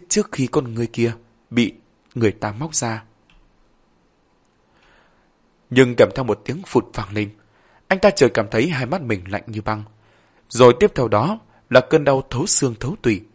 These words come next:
bắt đầu tràn tới. Trên lòng bàn tay rầm rề máu đỏ của Trường thôn là một con ngươi vẫn còn tươi nguyên. Ông ta phát ra một tràng cười lanh lảnh, lẻ lưỡi, liếm khóe miệng. Rồi sau đó, ông ta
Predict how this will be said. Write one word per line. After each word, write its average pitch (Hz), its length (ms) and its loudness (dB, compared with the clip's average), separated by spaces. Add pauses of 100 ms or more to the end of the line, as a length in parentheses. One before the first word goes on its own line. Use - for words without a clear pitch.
(180)
bắt 220 200 2
đầu 101 180 0
tràn 95 300 -8
tới. 135 240 -8 (1500)
Trên 139 220 6
lòng 104 180 -2
bàn 98 140 -2
tay 139 160 -6
rầm 107 260 0
rề - 160 -4
máu 139 200 -12
đỏ 95 220 -6
của 104 200 -4
Trường 95 220 -10
thôn 110 220 -8 (580)
là 120 140 2
một 110 280 -2
con 113 260 -4
ngươi 117 200 0
vẫn 107 200 -8
còn 98 140 -6 (100)
tươi 107 200 -8
nguyên. 110 240 -8 (920)
Ông 160 160 4
ta 147 100 8
phát 220 180 0
ra 196 140 0
một 120 200 0
tràng 110 260 -4
cười 110 140 -4
lanh 107 240 -14
lảnh, 92 120 -12 (600)
lẻ 98 240 -2
lưỡi, 107 200 -2 (360)
liếm 113 200 -2
khóe 156 180 -8
miệng. 107 240 -8 (840)
Rồi 110 340 6
sau 107 180 -8
đó, 104 280 -8 (500)
ông 151 140 2
ta 139 100 6